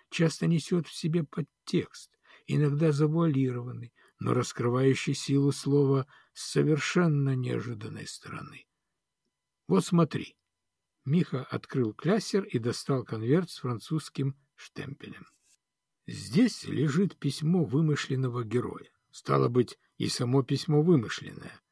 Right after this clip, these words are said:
А этот вымысел воплотил небритый дворник, потому что сидеть в четырёх подвальных стенах ему было невмоготу, потому что дворнику хотелось сделаться птицей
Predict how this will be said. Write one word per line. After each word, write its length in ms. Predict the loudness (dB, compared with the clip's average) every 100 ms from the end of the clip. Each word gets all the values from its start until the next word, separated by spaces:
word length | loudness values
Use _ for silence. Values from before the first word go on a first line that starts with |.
| _ _ _ _
А 160 | -6 -2
этот 360 | -2 -2 -8
вымысел 560 | 0 2 4 0 -6 -18 _ _ _ _
воплотил 720 | -4 -4 0 0 2 2 2
небритый 640 | 4 2 2 0 -2 -4 -12
дворник, 800 | -12 -4 -2 -2 -4 -16 -20 -20 _
потому 360 | -10 -4 0 0
что 200 | -2 -4
сидеть 500 | -2 -2 0 0 -2
в 40 |
четырёх 540 | -6 -4 0 0 -2 -2
подвальных 600 | -4 -2 -2 0 -2 -4
стенах 540 | -6 -2 -2 -2 -6
ему 340 | -4 -2 0 -2
было 300 | -2 -4 -2
невмоготу, 800 | -4 -4 -6 -6 -8 -10 -16 -20 _ _ -20 -16 -8
потому 420 | -2 2 2 0
что 220 | -2 -2
дворнику 680 | 0 2 2 2 -2 -4 -6
хотелось 720 | -6 -4 -2 0 -2 -6 -20 _ _
сделаться 640 | -12 -2 0 0 -2 -6 -10
птицей 720 | -12 -6 -2 -2 -4 -16 -18